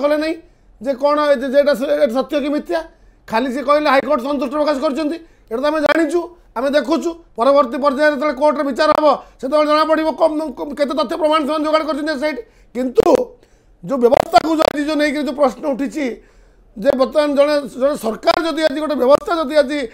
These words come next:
ମିଛ କଥା କହିବ, ୟାକୁ ତ ନିଶ୍ଚିତ ଭାବରେ ରାଜ୍ୟବାସୀକି ଧୋକା କହିବା। ଇଏ ରାଜ୍ୟ, ଇଏ ଗୋଟେ ଦୁର୍ଭାଗ୍ୟଜନକ କଥା କହିବା,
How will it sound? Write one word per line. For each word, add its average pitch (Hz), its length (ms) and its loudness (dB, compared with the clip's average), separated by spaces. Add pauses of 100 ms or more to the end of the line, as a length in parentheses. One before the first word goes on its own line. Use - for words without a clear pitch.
(180)
ମିଛ 226 160 -4
କଥା 269 280 2
କହିବ, 262 260 0 (340)
ୟାକୁ 214 320 -4
ତ 226 80 -12
ନିଶ୍ଚିତ 247 320 -6
ଭାବରେ 262 300 2
ରାଜ୍ୟବାସୀକି 254 500 0
ଧୋକା 254 260 0
କହିବା। 277 320 0 (400)
ଇଏ 247 100 0
ରାଜ୍ୟ, 247 240 2
ଇଏ 277 60 -4
ଗୋଟେ 269 140 0
ଦୁର୍ଭାଗ୍ୟଜନକ 285 640 2
କଥା 269 180 0
କହିବା, 277 300 0